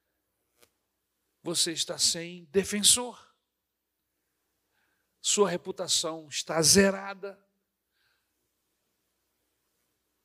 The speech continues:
Correu uma narrativa de que você é um traidor.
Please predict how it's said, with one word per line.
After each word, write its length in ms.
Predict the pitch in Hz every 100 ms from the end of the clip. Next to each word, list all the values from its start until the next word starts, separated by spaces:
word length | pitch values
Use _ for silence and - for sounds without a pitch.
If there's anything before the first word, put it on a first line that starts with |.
| _ _ _ _ _ _ _ _ _ _
Correu 460 | - 185 143 196 214
uma 200 | 190 180
narrativa 800 | 175 185 160 160 - - 202 170
de 80 | 139
que 100 | 170
você 300 | 175 - 175
é 40 |
um 80 | 180
traidor. 880 | - 160 175 165 180 190 202 190 -